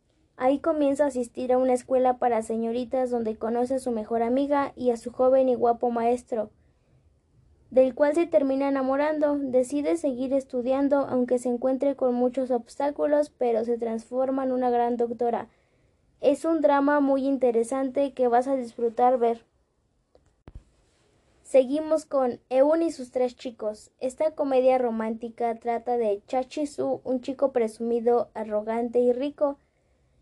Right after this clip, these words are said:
y Jae Eun-min, una chica nada vanidosa, un poco ingenua y tonta, que conocerá a Cha Chi-soo y tratará de conquistarlo,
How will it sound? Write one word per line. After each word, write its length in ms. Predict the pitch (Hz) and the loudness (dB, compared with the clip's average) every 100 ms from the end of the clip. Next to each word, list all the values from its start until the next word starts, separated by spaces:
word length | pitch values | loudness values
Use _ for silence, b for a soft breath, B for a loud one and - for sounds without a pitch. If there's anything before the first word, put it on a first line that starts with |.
| _ | _
y 180 | - 233 | -8 -2
Jae 200 | 285 285 | 2 2
Eun-min, 500 | 294 302 302 311 320 302 | 4 2 2 -2 -6 -2
una 340 | 262 277 269 | 0 0 -2
chica 320 | - 277 269 | -6 -6 -4
nada 260 | 269 277 294 | -2 0 0
vanidosa, 680 | 262 240 226 247 247 277 262 | 0 -2 0 0 0 -4 -4
un 220 | - 254 | -2 -2
poco 200 | 254 262 | 0 0
ingenua 540 | 254 233 269 269 277 262 | 0 -4 -4 -2 0 0
y 80 | 240 | 0
tonta, 560 | 247 247 240 220 220 - - | 0 0 -2 -4 -6 -12 -8
que 120 | 240 | -4
conocerá 520 | 240 240 226 247 254 | -2 -2 0 2 2
a 80 | 262 | 2
Cha 140 | 285 | -2
Chi-soo 460 | - 269 - 285 294 | -6 -8 -6 -6 -6
y 80 | 233 | -6
tratará 420 | 233 220 240 240 | -4 -2 0 2
de 140 | 240 247 | 2 0
conquistarlo, 720 | 226 214 226 - 233 226 202 | -4 -6 -8 -4 -2 -2 -4